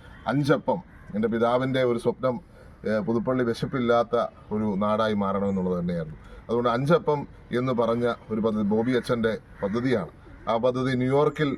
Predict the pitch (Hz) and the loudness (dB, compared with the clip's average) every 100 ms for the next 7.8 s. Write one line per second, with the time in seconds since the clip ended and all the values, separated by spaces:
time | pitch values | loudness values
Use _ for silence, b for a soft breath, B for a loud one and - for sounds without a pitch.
0 | - 113 127 127 120 - - - 107 107 | -2 -2 0 0 0 -4 -10 -4 0 2
1 | 107 92 - - 90 80 113 - 117 120 | 0 -2 -8 -10 -8 -2 0 2 2 2
2 | - 107 110 120 120 110 107 110 113 123 | 0 0 2 2 0 -2 0 0 2 2
3 | 123 131 107 135 131 120 113 107 117 117 | 0 -2 -2 -2 2 2 2 0 -2 -2
4 | 127 107 113 101 104 101 95 110 92 82 | -4 -2 -2 0 0 0 -2 -2 -2 -4
5 | - B B B B 110 143 147 135 120 | -8 B B B B 0 2 2 2 0
6 | 113 110 110 104 123 123 120 117 123 - | 0 0 -2 0 2 0 0 0 -2 0
7 | 160 160 156 - B B - | 0 2 0 -4 B B -4